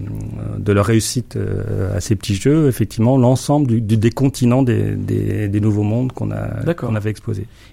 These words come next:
Speaker 2: Et donc ça, voilà, donc les, les, les éditeurs, euh, tiers, c'est comme Ubisoft, euh, Pasta Games, et cetera,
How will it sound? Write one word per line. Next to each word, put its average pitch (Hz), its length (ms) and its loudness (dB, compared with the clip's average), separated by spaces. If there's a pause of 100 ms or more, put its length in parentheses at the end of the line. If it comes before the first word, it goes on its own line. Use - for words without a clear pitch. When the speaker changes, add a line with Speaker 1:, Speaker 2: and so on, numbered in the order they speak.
Speaker 2:
Et 135 40 0
donc 143 160 2
ça, 196 200 2
voilà, 147 260 0
donc 131 240 -8
les, 139 140 0
les, 131 140 -2 (300)
les 139 160 4
éditeurs, 156 360 0
euh, 120 120 -2
tiers, 190 380 0
c'est - 180 -14
comme - 160 -14
Ubisoft, 131 760 0
euh, 110 800 -10
Pasta 117 260 -12
Games, 139 160 0
et - 20 2
cetera, 131 400 0